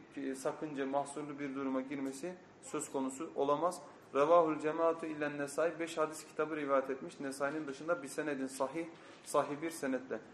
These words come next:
Ve fî lafzin kâne yukabbilu fî ramazâne ve huve sâim. Revahu Ahmet ve Müslim. Ahmet'in ve Müslim'in rivayet ettiği sahih senetli hadiste de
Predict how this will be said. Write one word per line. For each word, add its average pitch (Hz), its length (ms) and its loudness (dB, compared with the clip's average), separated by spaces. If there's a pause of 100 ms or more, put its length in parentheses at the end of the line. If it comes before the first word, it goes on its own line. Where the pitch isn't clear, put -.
(260)
Ve 143 100 6
fî 170 200 2
lafzin 185 340 4
kâne 190 300 4
yukabbilu 165 560 2
fî 156 220 2
ramazâne 160 600 6
ve 156 60 6
huve 147 280 4
sâim. 175 420 2 (360)
Revahu 156 420 8
Ahmet 156 360 2
ve 135 60 0
Müslim. 160 380 -4 (420)
Ahmet'in 156 440 4
ve 170 100 2
Müslim'in 165 400 -6
rivayet 165 320 6
ettiği 151 240 -6
sahih 160 260 -2
senetli 143 440 -2
hadiste 147 440 2
de 190 160 4